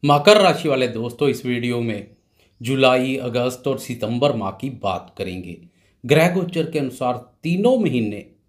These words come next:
कैसे रहने वाले हैं, उस पर चर्चा करेंगे। इन तीन महीनों के बाद अक्टूबर माह से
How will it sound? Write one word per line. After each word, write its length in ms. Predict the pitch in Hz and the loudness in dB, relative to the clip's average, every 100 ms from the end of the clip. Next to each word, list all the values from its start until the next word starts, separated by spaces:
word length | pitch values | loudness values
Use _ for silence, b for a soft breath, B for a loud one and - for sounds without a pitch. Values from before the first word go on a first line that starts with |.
| _ _ _ _ - | _ _ _ _ 2
कैसे 360 | 180 185 190 | 2 4 2
रहने 320 | 156 135 127 123 | 2 2 0 0
वाले 320 | 117 107 107 | -2 -4 -4
हैं, 160 | 143 | -6
उस 240 | 208 151 - | -6 -6 -8
पर 220 | - 123 | -6 -6
चर्चा 520 | 123 139 117 - 107 95 | -4 -4 -4 -6 -6 -6
करेंगे। 520 | - 95 95 95 92 b b b b | -8 -10 -8 -10 -14 b b b b
इन 200 | 196 196 | 2 4
तीन 420 | - 131 143 214 | 2 0 2 2
महीनों 400 | 202 123 117 117 113 | 0 -2 -2 -2 -4
के 180 | 120 110 | -6 -4
बाद 340 | 104 101 101 | -4 -4 -6
अक्टूबर 560 | 135 135 - 127 127 180 | -10 -10 -6 -4 0 0
माह 200 | 147 120 | 0 -4
से 220 | 110 107 | -6 -10